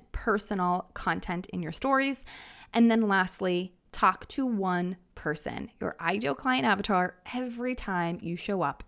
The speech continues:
in stories. Before we move on to the final section, I want to interrupt this broadcast to share that this episode is brought to you by the Social Sales Content Bundle,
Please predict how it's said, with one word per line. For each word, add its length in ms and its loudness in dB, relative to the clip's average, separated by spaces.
in 140 -6
stories. 640 -10
Before 360 6
we 140 4
move 320 6
on 280 4
to 220 -2
the 120 2
final 400 2
section, 680 0
I 300 4
want 240 0
to 100 -14
interrupt 480 -6
this 240 -4
broadcast 720 -2
to 80 0
share 400 2
that 240 6
this 220 2
episode 480 4
is 200 0
brought 320 4
to 120 -2
you 100 0
by 300 6
the 100 0
Social 400 0
Sales 400 2
Content 800 -6
Bundle, 560 4